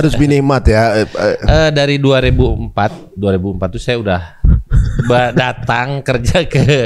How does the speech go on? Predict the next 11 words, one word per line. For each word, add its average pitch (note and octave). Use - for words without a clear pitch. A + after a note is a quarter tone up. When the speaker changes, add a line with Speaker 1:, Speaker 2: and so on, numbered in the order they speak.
Speaker 2:
orang A#2+
Arab G#2+
tuh D3+
langsung C3+
dibawa G2+
haji. G2+
Haji G3+
pertama F#3+
saya F#3+
tuh, A#3
eh, C3+